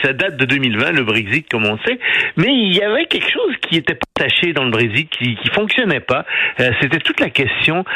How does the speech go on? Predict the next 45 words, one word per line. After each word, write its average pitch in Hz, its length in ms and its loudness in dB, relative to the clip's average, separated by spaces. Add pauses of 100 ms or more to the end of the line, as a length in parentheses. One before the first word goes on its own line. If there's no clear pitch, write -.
(180)
de 175 100 0
l'Irlande 175 500 2
du 123 160 0
Nord. 120 140 0
Parce 107 160 0
que 120 80 -2
tu - 120 0 (120)
sais 135 80 2
bien, 202 260 2 (300)
euh, 123 260 2
en 151 220 2
Irlande, 147 680 2 (240)
euh, 131 260 4
il 131 120 2
y 135 40 2
a, 131 40 2
il 131 80 -2
y 131 40 2
a 120 80 0
un 120 60 0
problème 131 400 -2
entre 127 160 -4
l'Irlande 135 400 0
et 120 80 2
l'Irlande 117 440 0
du 147 100 2
Nord. 254 240 0 (260)
L'Irlande 156 460 2
du 135 160 0
Nord, 135 460 0
euh, 113 40 0
ben, 123 180 0 (320)
c'est 139 160 2
anglais. 120 720 2 (300)
Euh, 117 100 2
il 123 180 -4
y 151 60 4
a 151 140 2
des 120 580 2
gens 139 260 0
qui - 200 -6
sont 123 140 0
là, 123 180 2
qui - 180 -6
sont, 127 200 -6